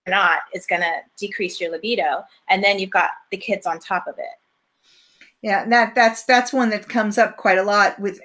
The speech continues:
Speaker 2: with non-recognition of that, you know,
Speaker 1: Mm,
Speaker 2: and, and it, and
Speaker 1: yeah.
Speaker 2: it just sort of, I think that the worst part of this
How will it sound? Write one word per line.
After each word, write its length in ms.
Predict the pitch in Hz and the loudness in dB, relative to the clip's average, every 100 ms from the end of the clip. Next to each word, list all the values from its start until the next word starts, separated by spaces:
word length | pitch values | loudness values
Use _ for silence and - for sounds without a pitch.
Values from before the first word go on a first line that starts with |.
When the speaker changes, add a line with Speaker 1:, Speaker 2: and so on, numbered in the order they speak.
| 196 | -6
Speaker 2:
with 160 | 214 220 | -2 2
non-recognition 1000 | 226 233 233 214 208 185 190 196 208 180 | 4 6 6 2 0 -4 -4 -4 -4 -6
of 140 | 143 | -4
that, 400 | 139 107 - - _ _ _ _ _ _ | -4 -4 -8 -14 _ _ _ _ _ _
you 120 | - 185 | -2 2
know, 180 | 180 | 4
Speaker 1:
Mm, 140 | 240 233 | 4 0
Speaker 2:
and, 200 | 220 208 | -4 -6
and 140 | 226 247 | -2 0
it, 100 | - - | -2 -2
and 120 | 226 190 | -2 0
Speaker 1:
yeah. 280 | 190 - | -2 -2
Speaker 2:
it 60 | 190 | -2
just 160 | 302 - | -6 0
sort 160 | 330 | 0
of, 140 | 311 208 - _ _ _ _ _ - | 0 -2 -16 _ _ _ _ _ -8
I 40 | 240 | -2
think 340 | 330 330 - | -2 -2 0
that 180 | 247 220 | 0 2
the 100 | 247 | 0
worst 380 | 247 359 349 - | 2 0 0 2
part 220 | 247 269 | 4 4
of 120 | 208 | 2
this 380 | 175 160 156 | 2 2 0